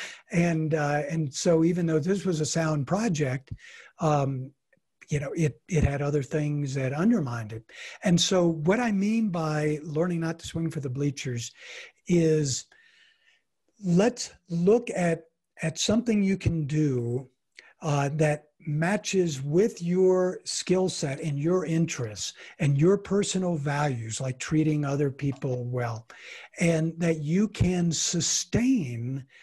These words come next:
over the long term. So you take bite-sized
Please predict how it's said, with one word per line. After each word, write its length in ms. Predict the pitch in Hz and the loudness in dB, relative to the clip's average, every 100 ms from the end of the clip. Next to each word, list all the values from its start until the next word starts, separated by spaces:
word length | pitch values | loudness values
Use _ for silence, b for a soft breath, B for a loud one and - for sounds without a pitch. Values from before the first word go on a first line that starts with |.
| b - | b -2
over 640 | 180 214 226 190 175 175 | 4 4 4 0 0 0
the 80 | 175 | -2
long 340 | 175 220 254 | -2 0 0
term. 300 | 233 127 - - _ B B | 0 -4 -8 -20 _ B B
So 140 | - | 0
you 220 | 185 190 | 2 2
take 500 | 190 - 180 175 175 _ b b b b _ _ _ _ _ _ | 2 0 0 -2 -6 _ b b b b _ _ _ _ _ _
bite-sized 840 | 185 214 - 190 190 185 160 - | 0 0 2 0 0 0 -2 -4